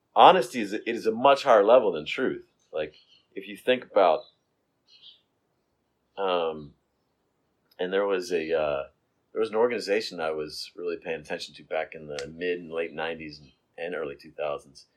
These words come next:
And it was all about, um, well, being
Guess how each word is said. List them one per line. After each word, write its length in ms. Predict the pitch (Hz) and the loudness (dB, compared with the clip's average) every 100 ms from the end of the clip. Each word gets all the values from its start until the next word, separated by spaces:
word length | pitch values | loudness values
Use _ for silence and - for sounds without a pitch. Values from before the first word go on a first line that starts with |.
| _ - | _ -12
And 80 | 90 | -8
it 60 | |
was 160 | 85 87 | -8 0
all 200 | 101 120 | 4 6
about, 420 | 120 104 95 - - _ _ _ _ _ _ _ _ _ _ _ _ _ - | 6 4 4 2 -4 _ _ _ _ _ _ _ _ _ _ _ _ _ 0
um, 540 | 98 90 85 82 80 _ _ _ _ _ _ - | 2 4 2 -2 -12 _ _ _ _ _ _ -4
well, 320 | 101 87 - | 2 2 2
being 220 | 107 101 | -4 -4